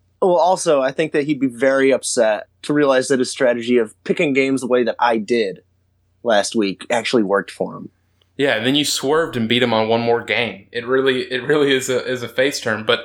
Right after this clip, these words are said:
Speaker 2: the only reason I kind of talk about it, so I hadn't really been focusing on the all-time standings, because I think we mentioned last week or the week prior, Jeff's run away with it, right?
Speaker 1: Yeah.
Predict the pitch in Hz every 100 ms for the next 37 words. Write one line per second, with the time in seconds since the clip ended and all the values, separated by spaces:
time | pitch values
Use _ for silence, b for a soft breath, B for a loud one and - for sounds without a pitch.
0 | B B B 131 160 220 220 190 147 -
1 | 175 156 113 - _ _ - 208 233 -
2 | 113 107 - - 127 131 190 190 165 147
3 | 135 120 117 113 110 - _ _ - 143
4 | 147 147 123 113 107 113 117 113 104 -
5 | - 110 101 87 - - - 107 101 127
6 | 120 123 113 107 110 104 - B B B
7 | _ 113 117 139 - 156 143 120 110 110
8 | - - 170 165 135 113 113 B B B
9 | B - 147 151 - 123 123 110 107 101
10 | - - _ 104 107 120 - _ _ b
11 | b _ 156 110